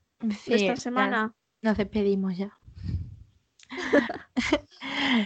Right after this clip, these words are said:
Speaker 2: Así que nada, esperemos que os haya, eh, entretenido, porque aprender no es que haya aprendido nadie mucho hoy, pero bueno, entretenido seguro, porque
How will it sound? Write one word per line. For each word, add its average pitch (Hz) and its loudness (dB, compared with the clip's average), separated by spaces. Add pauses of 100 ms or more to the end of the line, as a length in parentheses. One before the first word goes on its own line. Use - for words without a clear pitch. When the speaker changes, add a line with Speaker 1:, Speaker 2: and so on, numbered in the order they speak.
(200)
Speaker 2:
Así 214 8
que 202 4
nada, 190 6
esperemos 220 8
que 233 10
os 208 8
haya, 208 2
eh, 190 -2 (680)
entretenido, 190 2
porque 190 4
aprender 180 2
no 196 2
es 196 -4
que 226 4
haya 170 4
aprendido 170 0
nadie 175 0
mucho 170 2
hoy, 208 6
pero 180 4
bueno, 190 4
entretenido 180 2
seguro, 196 2
porque 190 2